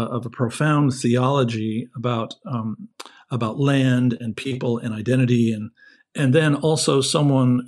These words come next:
who is deeply invested in the Middle East itself. Uh, he spoke fluent Arabic. You know, uh, Ken Bailey also was a catalyst for a lot of my thought. So that, uh, ends up, uh, landing me writing a book like Jesus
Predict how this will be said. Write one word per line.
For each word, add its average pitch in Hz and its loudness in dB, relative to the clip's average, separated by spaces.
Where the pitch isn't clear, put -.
who 131 4
is 123 2
deeply 135 2
invested 117 0
in 113 0
the 117 -2
Middle 110 -2
East - -8
itself. - -8
Uh, 123 0
he 139 0
spoke 127 0
fluent 131 2
Arabic. - -4
You 180 2
know, 147 2
uh, 135 0
Ken 160 2
Bailey 143 4
also 123 2
was 113 -2
a 110 -4
catalyst 117 -4
for - -6
a 120 -6
lot 120 -6
of 127 -12
my - -14
thought. - -4
So 180 4
that, 196 2
uh, 180 4
ends 175 0
up, 180 2
uh, 139 2
landing 151 2
me 147 4
writing 139 0
a 131 0
book 135 0
like 120 -8
Jesus 139 -2